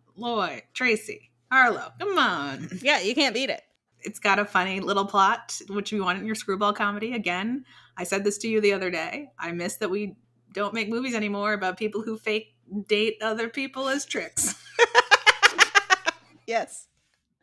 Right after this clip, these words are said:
Speaker 2: That was going strong for so long, and
Speaker 1: It
Speaker 2: now
Speaker 1: really
Speaker 2: we don't do
Speaker 1: was.
Speaker 2: it anymore.
Speaker 1: There's no more, "Oh, uh, it's, it's a bet," or, "Oh, you gotta trick this person into dating you so I can,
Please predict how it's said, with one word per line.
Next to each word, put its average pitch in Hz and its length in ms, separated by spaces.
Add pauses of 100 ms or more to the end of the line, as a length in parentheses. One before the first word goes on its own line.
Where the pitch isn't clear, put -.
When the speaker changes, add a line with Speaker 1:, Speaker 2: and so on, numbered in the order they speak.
(460)
Speaker 2:
That 285 100
was 285 120
going 302 280
strong 277 380
for 220 100
so 247 220
long, 220 340
and - 80
Speaker 1:
It 233 40
Speaker 2:
now 190 100
Speaker 1:
really 311 140
Speaker 2:
we 339 60
don't 302 160
do 180 80
Speaker 1:
was. 190 80
Speaker 2:
it 170 60
anymore. 175 340
Speaker 1:
There's 214 200
no 262 240
more, 269 540
"Oh, 202 600
uh, 175 280
it's, 190 160
it's 196 200
a 214 80
bet," 220 400
or, 190 200
"Oh, 240 300
you 190 160
gotta 202 220
trick 240 260
this 233 140
person 240 340
into 240 200
dating 220 300
you 165 280
so 180 140
I 240 180
can, 165 520